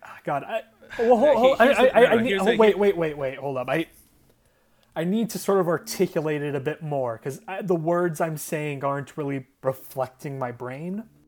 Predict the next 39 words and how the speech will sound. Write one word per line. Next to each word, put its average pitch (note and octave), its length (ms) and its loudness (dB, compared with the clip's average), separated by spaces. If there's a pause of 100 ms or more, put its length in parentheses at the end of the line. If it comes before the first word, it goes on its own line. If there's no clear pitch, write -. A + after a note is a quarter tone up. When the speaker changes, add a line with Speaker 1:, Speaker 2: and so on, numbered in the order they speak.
(180)
Speaker 2:
No, A#2+ 240 -14
the, B2 260 -10
the, A#2+ 240 -10
and A2 140 -8
this A2+ 180 -10
is A#2 220 -10
complicated. F2 720 -14
I, F2+ 440 -14
I, G#2 80 -12
I, G2+ 40 -10
believe G2 380 -12
me, E2 100 -18
I, F2 240 -14
I F#2+ 40 -10
get F#2 240 -12
it. D#2 180 -18 (280)
A-, F#2+ 180 -10
and F#2 180 -16
I G#2 140 -10
have, G2 300 -12 (280)
like, E2+ 200 -20
very G2+ 340 -12
specific G2+ 560 -16
reasons F2+ 480 -18
why E2 320 -16
I E2 360 -18 (680)
dislike D#2+ 680 -16 (140)
this F#2 280 -16
man F2 280 -20
so E2 180 -20
much. - 380 -20 (140)
Speaker 1:
But D3+ 200 -10
I, E3+ 200 -2 (1500)
I - 120 -2
think A3+ 320 -4
he G3 260 2
is F#3 240 0
kind F3 340 -4
of D#3+ 240 -2